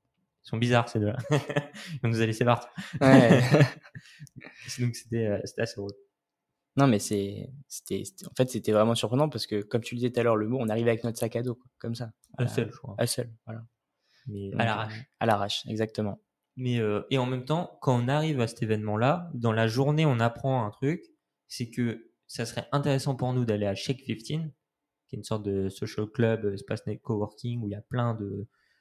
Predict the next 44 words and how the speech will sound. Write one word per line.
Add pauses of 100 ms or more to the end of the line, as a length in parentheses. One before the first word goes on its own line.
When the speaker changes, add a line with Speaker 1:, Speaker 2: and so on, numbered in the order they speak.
(280)
Speaker 1:
de
startups,
d'entrepreneurs,
et
cetera.
Il
y
a
du
business
qui
se
crée
là-bas. (100)
Speaker 2:
Mm. (280)
Speaker 1:
Sauf
que, (160)
euh,
faut
venir
sur
invitation. (920)
Et
on
nous
dit, «
Bah,
si
vous
allez
à
l'événement
French
Tech
ce
soir,
essayez
de
trouver
quelqu'un
qui
peut
vous
inviter. »